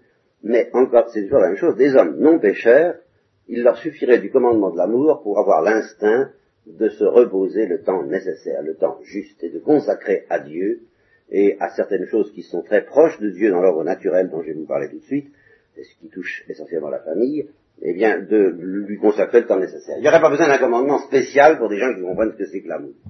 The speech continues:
Mais les gens qui ne comprennent rien à l'amour, alors faut leur mettre les points sur les i, hein. Si tu veux m'aimer un peu, étant donné ce que représente le souci du travail et la pénitence du travail depuis,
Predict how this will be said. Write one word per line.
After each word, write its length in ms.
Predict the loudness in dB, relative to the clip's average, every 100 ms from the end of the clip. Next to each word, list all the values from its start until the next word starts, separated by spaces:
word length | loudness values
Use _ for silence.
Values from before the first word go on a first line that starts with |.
| -20
Mais 80 |
les 80 | -12
gens 100 | -8
qui 80 | -8
ne 60 | -10
comprennent 260 | -12 -12
rien 280 | -8 -4 -4 -4 _ _
à 80 | -12
l'amour, 460 | -8 -2 -2 -2 -4
alors 180 | -4 -2
faut 100 | -2
leur 100 | -4
mettre 180 | -4 -6
les 100 | -10
points 320 | -8 -8 -8
sur 140 | -10 -16
les 300 | -16 -10 -6
i, 260 | -6 -8 _ _ _
hein. 100 | -12 -12 _ _ _
Si 160 | -4 -2
tu 140 | 2
veux 200 | 4 4
m'aimer 380 | 4 2 4 2
un 240 | 0 -4
peu, 320 | 2 2 2 -2 _ _ -8
étant 220 | 0 2
donné 220 | 4 4
ce 80 | 2
que 80 | 0
représente 480 | 2 4 4 2 -2
le 80 | -8
souci 360 | -6 -8 -8
du 120 | -14
travail 500 | -8 -6 -2 0 0
et 40 | -2
la 80 | -2
pénitence 520 | 0 0 0 -4 -4
du 80 | -10
travail 480 | -12 -2 2 2 -2
depuis, 360 | -12 -14 -20